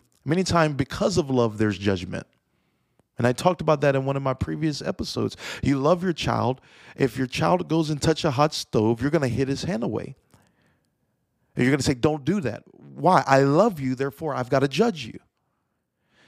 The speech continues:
And that's why when those judgments happen to a child, you say, "Listen, this hurts me more than it hurts you. I gotta do this because I love you."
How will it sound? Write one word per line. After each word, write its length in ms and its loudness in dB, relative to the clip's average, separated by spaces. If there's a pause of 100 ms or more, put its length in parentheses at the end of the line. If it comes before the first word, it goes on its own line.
(140)
And 120 0
that's 260 0
why 360 0 (260)
when 260 0
those 180 0
judgments 460 -2
happen 580 -6 (100)
to 160 4
a 60 2
child, 440 0
you 100 -2
say, 200 0
"Listen, 500 0
this 180 2
hurts 360 0
me 300 -2
more 240 4
than 160 -2
it 80 0
hurts 360 -2
you. 300 -2 (400)
I 140 4
gotta 240 -2
do 300 -2
this 420 -2
because 360 -4
I 100 4
love 340 0
you." 280 -6